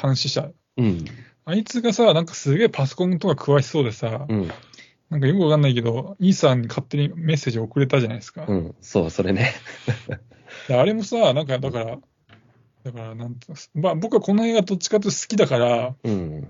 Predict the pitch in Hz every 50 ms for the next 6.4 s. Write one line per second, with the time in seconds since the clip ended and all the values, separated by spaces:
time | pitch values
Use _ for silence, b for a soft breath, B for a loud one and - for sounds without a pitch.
0 | - - _ - - - - - 240 208 247 226 202 196 - - 247 208 220 254
1 | 196 185 220 233 247 190 143 170 139 - 143 139 135 143 127 - - - - -
2 | - 254 262 214 170 147 135 - - 147 143 156 196 B B B B _ 160 165
3 | 170 180 185 170 151 160 185 196 185 160 143 - - - - 123 - 143 131 123
4 | 127 - - - 120 107 110 117 120 123 120 107 92 85 78 69 - - 120 101
5 | 147 165 175 185 202 196 170 180 180 175 165 170 165 170 170 165 165 147 - -
6 | 175 175 165 131 123 131 -